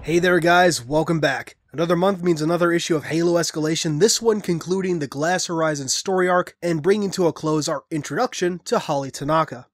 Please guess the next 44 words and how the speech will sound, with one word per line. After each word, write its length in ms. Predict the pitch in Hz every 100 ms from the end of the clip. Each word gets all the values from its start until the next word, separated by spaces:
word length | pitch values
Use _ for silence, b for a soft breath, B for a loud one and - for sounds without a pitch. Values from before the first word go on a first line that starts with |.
| _ _ -
There 220 | 311 285
are 140 | 190
a 40 | 151
few 240 | 220 269
interesting 400 | 160 147 147 147
revelations, 680 | 139 131 139 196 156 147 156
and 240 | 175 160
before 280 | 143 170 156
we 120 | 143
dive 280 | 139 135 151
into 300 | 254 - 240
it, 60 | 226
I'm 140 | 175
just 180 | 160 -
going 200 | 165 147
to 80 | 143
say, 360 | 160 135 120 - _ _
called 280 | - 262 226
it. 260 | 208 - - _ _ _ _ _ _ _ _ _ _ _ -
Uh, 260 | 240 208
well, 200 | 185 170
some 240 | 147 165 139
of 80 | 120
it. 120 | 117 _ _ _ _
This 160 | 143
is 140 | 143 -
Halo 240 | 160 156
Escalation, 680 | 151 147 151 160 180 226 220 - _
issue 320 | 147 - 139
eighteen. 460 | 151 151 151 123 131 _ _ _ _ _ -
Naturally, 400 | 139 139 151 151
the 160 | 143
issue 180 | 156 151
picks 260 | - - -
up 200 | 240 233 -
where 140 | - 233
the 80 |
last 320 | 202 143 139 147
one 120 | 143
left 220 | 123 -
off. 380 | 160 151 117 - _ _ _
In 140 | 156
twenty-five 460 | 147 151 143 143 139
fifty-six, 640 | 151 135 123 - 160 -